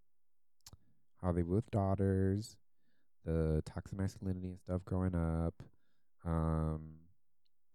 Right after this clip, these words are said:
my relationship. Well, no, no, no, no, no.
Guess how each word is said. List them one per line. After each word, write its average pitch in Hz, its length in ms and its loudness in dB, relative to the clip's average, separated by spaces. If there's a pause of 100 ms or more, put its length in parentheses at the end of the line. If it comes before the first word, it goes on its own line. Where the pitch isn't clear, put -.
(160)
my 294 200 2
relationship. 185 800 0 (1000)
Well, 147 120 0
no, 139 120 6
no, 117 120 6
no, 87 160 2
no, 71 180 -4
no. 90 180 -6